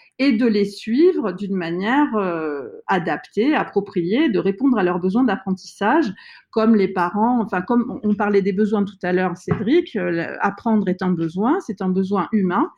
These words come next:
et c'est un besoin qui va se manifester sur toute la durée de la vie. Donc, à la maison, rien n'est parfait. Tous les parents ne partent pas dans cet état d'esprit-là, mais si on est dans une optique de répondre aux besoins d'apprentissage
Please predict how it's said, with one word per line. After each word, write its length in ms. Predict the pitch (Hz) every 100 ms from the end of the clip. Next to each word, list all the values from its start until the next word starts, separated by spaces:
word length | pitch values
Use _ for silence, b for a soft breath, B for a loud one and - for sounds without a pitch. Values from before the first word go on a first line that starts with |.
| B B
et 60 | -
c'est 240 | 220 240
un 80 | 240
besoin 520 | 226 240 233 254 330 370
qui 80 | 240
va 100 | 208
se 140 | 214
manifester 640 | 220 202 208 208 208 -
sur 240 | 330 240 -
toute 240 | 339 330
la 120 | 262
durée 280 | 226 233 240
de 80 | 220
la 100 | 208
vie. 260 | 196 175 185 B B B B
Donc, 480 | 190 208 190 190 - _ _
à 180 | - 277
la 140 | 285 262
maison, 480 | 247 254 233 285 370 415 - _ _ -
rien 380 | 208 220 240 349 392
n'est 100 | 302
parfait. 720 | 240 - - 147 156 - - _
Tous 140 | - 254
les 120 | 220
parents 300 | 220 214 208
ne 120 | 196
partent 280 | 196 208 -
pas 200 | 190 269
dans 100 | 240
cet 220 | 226 208
état 200 | 208 202
d'esprit-là, 720 | 170 180 - 208 180 180 269 - B B B
mais 480 | 208 233 247 - -
si 400 | - - - 277
on 260 | 262 247 240
est 300 | 254 254 240
dans 240 | 196 208
une 680 | 208 - 214 208 196 190 185 -
optique 680 | 240 - - 302 - - 170 - 208
de 200 | 170 180
répondre 600 | 185 285 285 285 277 214
aux 80 | 185
besoins 440 | 185 294 269 277
d'apprentissage 1080 | 240 233 233 226 208 - 226 226 226 185